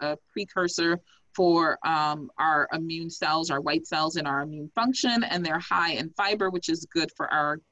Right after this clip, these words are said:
gut health as well. So, um, some of the other things that you may not think about that are important when you're going into surgery and why I put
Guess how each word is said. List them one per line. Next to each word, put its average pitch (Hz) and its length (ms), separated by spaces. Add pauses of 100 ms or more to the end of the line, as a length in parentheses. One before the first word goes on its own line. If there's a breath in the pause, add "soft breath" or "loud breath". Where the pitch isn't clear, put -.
(380)
gut 170 160
health 170 280
as 147 160
well. 131 320 (340 loud breath)
So, 208 500
um, 180 640 (800)
some 285 180
of 330 60
the 269 80
other 226 240
things 196 340
that 175 180
you 180 120
may 180 180
not 170 240
think 190 220
about 143 340
that 156 220
are 160 180
important 170 480
when 156 140
you're 160 100
going 165 320
into 160 220
surgery 180 540
and 151 340
why 165 420
I 170 60
put - 240